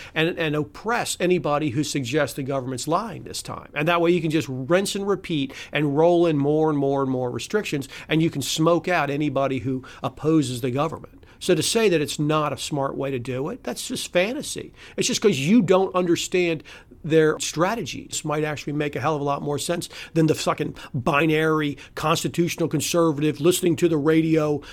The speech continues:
fucking answers you get. <laughs> It's just, ah, I get so sick of these people. They wanna run my life. They won't leave me alone. They just wanna fucking run everybody's life, and they imagine that government is there to help us. It's just idiotic. It's,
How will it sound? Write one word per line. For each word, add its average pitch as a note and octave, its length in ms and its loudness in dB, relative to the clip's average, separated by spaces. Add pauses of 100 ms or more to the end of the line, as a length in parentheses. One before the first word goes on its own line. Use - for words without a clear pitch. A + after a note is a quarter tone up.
fucking - 460 -4
answers D#3+ 440 -2
you C#3 220 2
get. - 400 -6 (320)
<laughs> A#2 80 -4 (800)
It's E3 280 -2
just, - 300 -4
ah, D3 200 0
I B2 60 -4
get D#3 140 -2
so - 140 0
sick - 360 0
of G3+ 40 -2
these F3+ 180 -2
people. F#3 420 -4
They C#3 100 0
wanna D#3 220 2
run D3+ 240 0
my D#3 200 -2
life. D3 280 0
They C3 100 -10
won't C#3+ 300 -2
leave D#3+ 300 0
me D3 100 0
alone. C3+ 580 -2 (300)
They D#3+ 100 -6
just E3 220 -2
wanna E3 240 2
fucking D3+ 400 -2
run D#3 220 0
everybody's D3+ 580 -4
life, D3+ 320 -2
and D3 100 -14
they D3 100 -12
imagine C#3 580 -4
that C3+ 180 -14
government C#3+ 360 -6
is A#2+ 100 -12
there C3+ 160 -8
to B2 60 -12
help C#3+ 340 -6
us. - 180 -12
It's - 160 -8
just - 320 -8
idiotic. C3+ 600 -6
It's, - 260 -10